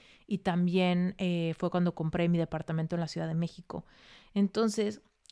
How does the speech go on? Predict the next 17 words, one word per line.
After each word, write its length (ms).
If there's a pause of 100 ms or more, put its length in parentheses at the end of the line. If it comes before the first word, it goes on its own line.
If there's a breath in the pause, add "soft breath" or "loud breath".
(140)
todos 240
estos 360
cambios 640
han 120
sido 240
bien 240
intensos 640
y 80
ni 140
siquiera 340
estoy 240
considerando 840
los 240
viajes 340
que 160
hice 240
por 260